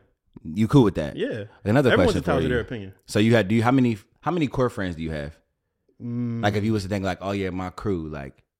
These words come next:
Speaker 1: do you have a crew?
Speaker 2: I would say probably a solid, as far as music goes, probably a solid five.
Speaker 1: Five people. Okay, what about
Speaker 2: Yeah.
Speaker 1: just in general, if they don't do music?
Speaker 2: Uh, probably a solid seven.
Speaker 1: Are they supportive of your music?
Speaker 2: Yeah.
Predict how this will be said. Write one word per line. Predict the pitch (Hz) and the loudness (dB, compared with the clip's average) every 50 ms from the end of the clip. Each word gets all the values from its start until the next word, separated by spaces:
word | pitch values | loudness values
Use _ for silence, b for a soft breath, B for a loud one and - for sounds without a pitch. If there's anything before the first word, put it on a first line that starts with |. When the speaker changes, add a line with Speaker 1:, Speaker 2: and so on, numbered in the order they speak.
| _ _ - | _ _ -6
Speaker 1:
do | 98 | -4
you | 98 | -4
have | 95 92 87 | -4 -6 -8
a | 90 | -10
crew? | 87 - 104 101 101 101 | -10 -8 -6 -4 -4 -4
Speaker 2:
I | 98 120 131 | -4 -4 -4
would | 143 135 | -4 -4
say | - 147 131 127 | -2 -2 -2 -2
probably | 123 - 131 127 127 123 120 | -2 -2 -4 -2 -2 -2 -2
a | 117 110 | -4 -4
solid, | - - - 117 117 113 110 110 104 95 - - | -6 -6 -4 -4 -2 -2 -4 -4 -6 -10 -8 -8
as | 139 131 | -8 -4
far | - 185 165 | -2 -2 0
as | 151 127 | 0 0
music | 123 127 135 127 113 | 0 0 0 0 -2
goes, | 120 117 113 113 | -2 -4 -4 -4
probably | - - 120 117 113 | -4 -4 -4 -4 -4
a | 104 | -6
solid | 101 - 107 113 110 104 95 - _ _ _ _ _ _ _ | -6 -6 -6 -4 -4 -6 -8 -10 _ _ _ _ _ _ _
five. | - - 101 101 101 104 107 110 _ _ _ _ _ _ _ | -8 -6 -6 -6 -6 -8 -8 -12 _ _ _ _ _ _ _
Speaker 1:
Five | - - 104 98 98 95 | -4 0 0 2 2 0
people. | 101 110 95 101 95 | 0 -2 -2 -2 -4
Okay, | 85 95 113 | -2 0 0
what | 110 107 113 113 | 2 2 2 2
about | 107 107 104 98 | 2 2 0 0
Speaker 2:
Yeah. | 90 | 0
Speaker 1:
just | 101 92 87 85 - _ | -4 -6 -8 -10 -16 _
in | - 92 92 | -8 -8 -6
general, | 85 101 95 90 87 87 | -4 -4 -4 -4 -4 -6
if | 82 76 | -6 -6
they | 78 92 87 | -6 -6 -6
don't | 85 92 87 78 | -4 -6 -6 -6
do | 78 78 | -6 -8
music? | 73 73 73 64 67 - - _ _ _ _ _ _ _ _ _ _ | -8 -8 -8 -10 -12 -14 -16 _ _ _ _ _ _ _ _ _ _
Speaker 2:
Uh, | 110 117 117 117 117 117 110 | -10 -8 -6 -6 -6 -6 -6
probably | 110 127 127 120 120 113 110 | -6 -2 0 0 0 0 -2
a | 101 | -2
solid | - - 107 107 107 104 98 95 - - _ _ _ _ _ | -4 -6 -6 -4 -4 -6 -8 -10 -12 -16 _ _ _ _ _
seven. | _ - - - _ - 95 92 98 104 110 113 - - | _ -20 -20 -20 _ -10 -10 -8 -8 -10 -12 -14 -12 -6
Speaker 1:
Are | - 87 | -4 -2
they | 92 92 | -2 -2
supportive | - - - 95 95 95 98 107 - - | -2 -4 -2 0 0 0 -2 -4 -6 -6
of | 85 | -6
your | 90 90 | -6 -6
music? | 90 101 104 110 117 - _ _ _ _ _ - | -6 -8 -12 -14 -18 -20 _ _ _ _ _ -8
Speaker 2:
Yeah. | 120 110 92 | -6 -6 -6